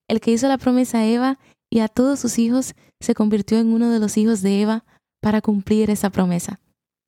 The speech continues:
También vemos que las señales que Dios le dio a Moisés hoy muestran la autoridad del Señor sobre la naturaleza, enfermedad y la vida y la muerte. Estas son las mismas cosas sobre las que Jesús demuestra tener autoridad en los evangelios.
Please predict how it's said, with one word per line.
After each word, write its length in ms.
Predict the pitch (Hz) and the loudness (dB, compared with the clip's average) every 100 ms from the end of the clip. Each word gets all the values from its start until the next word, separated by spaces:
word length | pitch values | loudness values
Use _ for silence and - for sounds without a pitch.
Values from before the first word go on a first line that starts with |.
| _ _ | _ _
También 680 | - 214 214 220 262 294 233 | -2 0 0 0 0 0 0
vemos 280 | 233 285 - | 0 0 -2
que 80 | |
las 160 | 302 269 | -2 0
señales 500 | 240 220 226 247 254 | 0 0 0 -2 -2
que 140 | - | -2
Dios 260 | 196 202 208 | 0 0 0
le 120 | 240 | -2
dio 160 | 233 226 | 0 2
a 20 | |
Moisés 560 | 220 196 - 202 214 202 | 0 0 -2 -2 0 0
hoy 300 | 208 269 - _ - | -2 -2 -10 _ -2
muestran 480 | 214 233 - 269 269 | 0 0 0 0 2
la 80 | 254 | 0
autoridad 480 | - 226 214 214 | 0 0 0 0
del 160 | 208 233 | 0 -2
Señor 360 | - 208 220 262 | 0 0 0 0
sobre 280 | 254 226 | -2 0
la 100 | 214 | 2
naturaleza, 800 | 202 196 202 196 196 233 - 233 220 | 0 0 0 0 2 0 0 -2 0
enfermedad 800 | 214 202 202 196 185 190 220 226 _ _ _ | -2 0 0 0 0 0 -2 -6 _ _ _
y 80 | 226 | -2
la 160 | 226 208 | 0 2
vida 240 | 214 233 | 2 0
y 40 | |
la 120 | 220 196 | 0 0
muerte. 440 | 208 254 - 190 _ _ _ _ _ _ _ - | 2 0 -4 -8 _ _ _ _ _ _ _ -2
Estas 240 | 226 277 | 0 0
son 160 | 269 277 | 0 2
las 220 | 262 254 | 2 2
mismas 340 | 254 262 294 - | 0 0 -2 0
cosas 380 | 254 247 294 | 0 0 -2
sobre 260 | 285 240 226 | 0 0 0
las 180 | 220 220 | 0 0
que 120 | 214 | 0
Jesús 340 | 208 - 233 | 0 0 0
demuestra 400 | 262 254 247 254 | 0 0 -2 -2
tener 300 | 254 233 226 | 0 0 2
autoridad 720 | 240 240 233 208 196 202 226 226 | 0 0 0 2 2 2 2 0
en 140 | 202 | 0
los 160 | 190 - | 0 0
evangelios. 640 | 180 170 170 156 - - | 0 0 0 -2 -6 -10